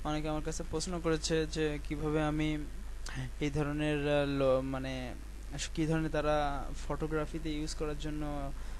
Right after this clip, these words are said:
নিজের handwriting, আহ, অথবা, উম, আহ, I mean, উম, নিজের signature,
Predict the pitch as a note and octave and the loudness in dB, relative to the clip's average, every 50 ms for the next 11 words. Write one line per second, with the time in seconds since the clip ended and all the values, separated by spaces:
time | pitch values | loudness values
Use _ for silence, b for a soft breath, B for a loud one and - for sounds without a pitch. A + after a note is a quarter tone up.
0 | B B C#3 D3 D3+ D3 C#3 C#3 D3 D3 C#3+ C#3+ C#3 C#3+ D3+ D3+ D#3 D3 D3+ D3+ | B B -2 0 0 0 0 0 -2 0 0 0 0 0 0 0 2 2 2 2
1 | D3 D3 C#3+ D3 D3 D3 D3 D3 D3 C#3+ C#3 C#3 C#3 C#3 C3+ C3+ C3+ - D3 D3 | 2 0 0 -2 -2 -2 -2 -2 -2 -2 -4 -2 -2 -2 -2 -2 -4 -4 -2 0
2 | D3+ D3 C#3+ C#3+ C#3 C#3 C3 C3+ C#3 C3+ - - - - C#3+ D3 D3 C#3 C#3+ C#3+ | 0 0 0 0 -2 -4 -6 -6 -6 -6 -8 -8 -8 -6 -4 -2 -2 -2 -2 -2
3 | D3 D3 D3 D3 D3 C#3+ C3 A#2+ - - - - C3 C3 D3 D3 C#3+ C#3 - - | -2 -2 -2 -2 -2 -2 -4 -4 -6 -6 -8 -8 -6 -6 -6 -6 -6 -6 -6 -8
4 | - - D3 D3+ D#3 D3+ D#3 D#3 - - - D#3+ D#3 E3+ F3 D#3+ - C#3+ C3+ C3+ | -8 -6 -4 -4 -4 -4 -2 -2 -2 -2 -2 -2 0 0 0 0 0 -2 -2 -2
5 | C#3 D#3 | -2 -2